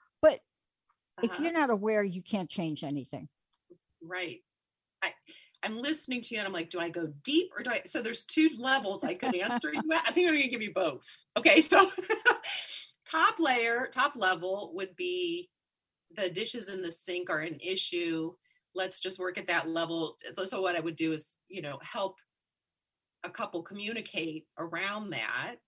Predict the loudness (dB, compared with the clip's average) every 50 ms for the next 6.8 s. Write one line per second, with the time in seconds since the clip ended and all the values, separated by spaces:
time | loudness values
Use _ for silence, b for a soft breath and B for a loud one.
0 | _ _ -8 -6 -6 -6 -6 -8 -10 -10 -6 -6 -6 -4 -6 -8 -8 -6 -4 -4
1 | -4 -4 -4 -6 -6 -6 -4 -4 -4 -4 -4 -6 -10 -8 -8 -8 -8 -8 -8 -14
2 | _ _ _ -8 -6 -6 -6 -6 -6 -6 -8 -8 -6 -4 -4 -4 -4 -6 -8 -10
3 | -8 -8 -8 -8 -8 -8 -8 -10 -12 -12 -12 -12 -12 -12 -12 -12 -12 -14 -14 -16
4 | _ -12 -10 -10 -10 -10 -8 -8 -6 -4 -4 -6 -6 -8 -10 -12 -10 -6 -6 -6
5 | -6 -8 -12 -12 -10 -12 -10 -10 -14 -8 -6 -6 -6 -6 -10 -12 -12 -10 -8 -6
6 | -6 -4 -4 -4 -4 -4 -4 -4 -4 -6 -6 -6 -8 -10 -12